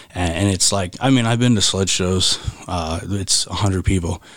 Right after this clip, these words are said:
but it's the best show I've ever been to. I mean, every single person of all those hundred, we know every song. We're just, we're just into the show, you know, sucked into the environment.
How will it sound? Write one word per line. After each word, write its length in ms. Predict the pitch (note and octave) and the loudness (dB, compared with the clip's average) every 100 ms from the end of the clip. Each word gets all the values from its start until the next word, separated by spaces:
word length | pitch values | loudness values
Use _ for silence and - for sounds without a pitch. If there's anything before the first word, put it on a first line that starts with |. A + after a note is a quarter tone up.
| - _ _ | -20 _ _
but 80 | G2+ | 0
it's 140 | G2 | 2
the 80 | F#2 | 0
best 200 | F2 E2+ | 0 -2
show 140 | F#2 | 0
I've 140 | E2+ E2+ | 0 -2
ever 240 | E2 D#2 | -2 -4
been 200 | E2+ E2+ | -2 -2
to. 200 | F2 F2+ | 0 0
I 140 | E2+ E2+ | 0 0
mean, 180 | F2 F2 | 0 -2
every 340 | G#2 G#2 G#2 G2 | 0 2 2 2
single 540 | - - G2+ F#2+ F2+ - | 2 2 0 0 -2 -2
person 400 | G2+ F#2 - E2 - | -2 0 -2 -4 -4
of 200 | G2 F#2+ | -2 0
all 220 | G2+ G2 | 2 2
those 140 | F#2+ | 0
hundred, 400 | G2 F#2+ F2 F2 - - - | 0 -2 -4 -8 -14 -20 -10
we 120 | G2 | -4
know 100 | F#2 | -2
every 260 | F2 F2+ E2 | -2 -4 -2
song. 540 | - G2+ G2+ G2 F#2 - - _ _ - | -2 0 0 0 -2 -6 -20 _ _ -10
We're 160 | F2+ | -4
just, 280 | F2 F2+ - - | -2 -2 -4 -8
we're 100 | G2+ | -4
just 200 | F#2+ - | -4 0
into 260 | G2+ G2+ | 0 2
the 140 | G#2 F#2 | 2 2
show, 500 | - F#2+ G2 G2 F2+ - | 2 2 2 0 -2 -4
you 100 | F#2+ | -2
know, 80 | E2 | 0
sucked 320 | - G#2 - | 0 0 -2
into 180 | G#2 G2+ | -4 0
the 100 | G#2 | 0
environment. 680 | F#2+ F2+ F#2 F#2 F#2+ G2+ | 0 0 0 2 2 0